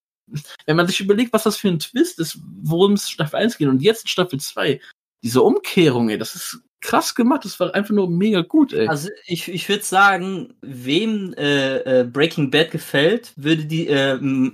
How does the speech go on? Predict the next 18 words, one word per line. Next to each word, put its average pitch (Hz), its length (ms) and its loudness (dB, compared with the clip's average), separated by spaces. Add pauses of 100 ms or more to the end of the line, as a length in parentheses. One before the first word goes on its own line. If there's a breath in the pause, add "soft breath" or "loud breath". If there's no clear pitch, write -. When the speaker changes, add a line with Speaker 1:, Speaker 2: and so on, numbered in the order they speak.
(140)
Speaker 2:
wird 165 240 2
die 147 100 -2
Serie 147 380 0
auch 180 180 0
mögen. 147 400 0 (380 loud breath)
Und 139 180 0
wer 160 180 4
Breaking 156 680 0
Bad 143 340 0
mag, 143 500 2
aber 127 460 4
das 123 320 -4
Langgezogene, 139 840 -4 (200)
die 120 60 -8
ganzen 147 300 -2
Gespräche 156 440 2
am 131 160 2
Tisch 165 300 0